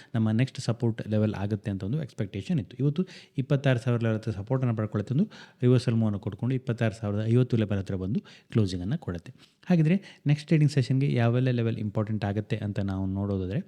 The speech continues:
ಇವತ್ತು ಫಾರ್ಮಾ ಸೆಕ್ಟರ್ ಮಾತ್ರ ಸ್ವಲ್ಪ just ಫ್ಲಾಟಲ್ಲಿ ಕ್ಲೋಸಿಂಗನ್ನು ಕೊಡ್ತು. ಉಳಿದ ಎಲ್ಲ ಸೆಕ್ಟರ್‌ಗಳು ನೆಗೆಟಿವ್ ಮೂವ್ನ ಕೊಟ್ಕೊಂಡು ಕ್ಲೋಸಿಂಗನ್ನು ಕೊಟ್ಟು ಅಂತ ಹೇಳ್ಬೋದು. ಫೈನಾನ್ಷಿಯಲ್ ಸರ್ವಿಸ್ ಪಾಯಿಂಟ್ ನೈನ್ ಪರ್ಸೆಂಟ್, ನಿಫ್ಟಿ ಪ್ರೈವೇಟ್ ಬ್ಯಾಂಕ್ ಪಾಯಿಂಟ್ ಸೆವೆನ್ ಪರ್ಸೆಂಟ್,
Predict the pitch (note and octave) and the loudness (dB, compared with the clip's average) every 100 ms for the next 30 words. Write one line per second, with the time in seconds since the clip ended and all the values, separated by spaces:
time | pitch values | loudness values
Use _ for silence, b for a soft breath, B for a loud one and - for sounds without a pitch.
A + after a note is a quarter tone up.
0 | - F3 D#3+ G3 B B - D3+ D#3+ E3+ | 4 4 6 0 B B 4 6 6 6
1 | D#3 D3 D3+ D3 C#3 C#3+ C3+ B2 B2+ C#3+ | 4 2 4 4 4 4 4 4 4 2
2 | B2+ A#2+ A#2 B2 A2+ A#2 A2 A2 A2 A2 | 4 4 4 2 4 4 4 4 2 0
3 | G#2+ D3 C3+ A#2 A2 C#3+ C#3+ A2+ A2+ A#2 | 0 0 2 4 4 4 4 0 2 2
4 | E3+ B B A2 A#2 C3 C#3 B2+ A#2 A2+ | 2 B B 2 4 6 6 6 4 2
5 | G#2+ - A#2 A2 A2 G#2+ G#2+ G2+ G#2+ G2 | -2 0 0 4 4 4 0 0 -2 0
6 | G#2+ G#2 G#2+ F#2+ G#2 F3 - A#2+ A#2+ B2 | 0 0 -2 -2 0 0 4 4 4 2
7 | A2 A2+ A#2 A#2 A2+ A2 - A#2 A2+ A#2+ | 4 4 4 2 2 2 0 2 4 4
8 | A2 - C3+ F3 B2+ A#2 A2+ A#2 A#2 A2+ | 2 2 0 2 2 2 4 6 6 6
9 | A#2 A#2 A2+ A2+ A2+ A2+ A2+ A2+ A2+ - | 4 4 2 2 4 4 4 4 2 2
10 | B2 | 0